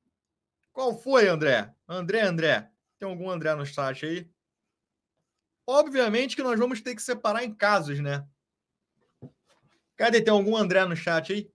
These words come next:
O André maluco pensou nisso. E aí, como que a gente vai fazer essa brincadeira? A gente vai ter que separar em casos, né? Então, vamos lá. Três números.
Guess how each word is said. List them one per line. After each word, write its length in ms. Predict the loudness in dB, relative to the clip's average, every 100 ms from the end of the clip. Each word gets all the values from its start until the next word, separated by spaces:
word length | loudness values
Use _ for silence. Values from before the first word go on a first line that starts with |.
| _ _ -20 _ _ _ _ _ _
O 180 | 0 6
André 380 | 6 6 4 4
maluco 720 | 6 8 12 10 10 -2 -20 _ _ _ _ _ _ _ _ _ _ _ _ _ _ _ _ _ _ _ _ _ _ -12 -12 -10
pensou 460 | -4 -2 0 0 0
nisso. 420 | 0 -4 -6 -14 _ _ _ _ _ _ _ _ _ _ _ _ _ _ _ _ _ 0
E 80 | 4
aí, 180 | 4
como 220 | 4 2 2
que 80 |
a 40 | -4
gente 80 | -2
vai 80 |
fazer 160 | 4 4
essa 140 | 4
brincadeira? 420 | 0 0 0 0 -2
A 20 |
gente 80 | -2
vai 100 | -6
ter 80 |
que 80 | -6
separar 340 | -8 -4 -4 -4
em 60 |
casos, 340 | -2 -2 -2 -6
né? 120 | -8
Então, 180 | -6 -6
vamos 200 | -2 0
lá. 180 | 0 -2 _ _ _ _ _ _ _ _ _ _ _ _ _ _ _ _
Três 280 | 0 2 4
números. 520 | 2 2 -4 -10 -20